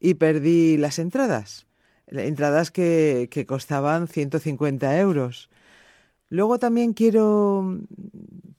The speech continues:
poner en, en, en audiencia que hay unas páginas que te dan seguridad y puedes meter as-, esas entradas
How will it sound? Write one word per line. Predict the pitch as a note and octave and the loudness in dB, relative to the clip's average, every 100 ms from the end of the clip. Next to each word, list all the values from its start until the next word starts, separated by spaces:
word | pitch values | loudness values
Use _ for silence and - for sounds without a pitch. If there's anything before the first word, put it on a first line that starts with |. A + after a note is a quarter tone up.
| _ _ _ _ | _ _ _ _
poner | F3+ F3+ G3 F#3+ | -2 0 0 0
en, | F#3 F3+ F3+ F3+ D#3 - | -2 -2 -4 -4 -6 -6
en, | F3 F3 F3 E3+ E3+ - | -4 -2 -2 -4 -6 -4
en | F3 | -4
audiencia | D#3+ E3 F#3 F#3+ - G#3 G#3+ A3 _ _ - _ | -2 0 0 0 -2 0 0 -4 _ _ -20 _
que | - G3 | 0 2
hay | A3+ | 4
unas | A3 G#3 - | 2 0 0
páginas | A3+ A3+ A3 G#3+ C#4 D4+ - _ _ | -2 0 0 2 0 -4 -14 _ _
que | - | -4
te | E3 | 0
dan | D#3+ G3 | 0 0
seguridad | A3 G3+ G3+ G#3 A#3 C4 D4 _ _ _ - | 0 2 2 2 2 0 -6 _ _ _ -2
y | G#3 | -2
puedes | D#3+ A3+ A3+ F#3+ D#3 - _ - | 4 4 6 4 2 -2 _ -8
meter | F3 F3 G#3 | -6 -4 -4
as-, | A#3 A#3+ A#3 - - | -2 -2 -4 -4 -4
esas | G#3 A3+ A3+ | 0 0 0
entradas | A3+ A3+ A#3 B3+ C#4 - | 0 2 0 0 -4 -8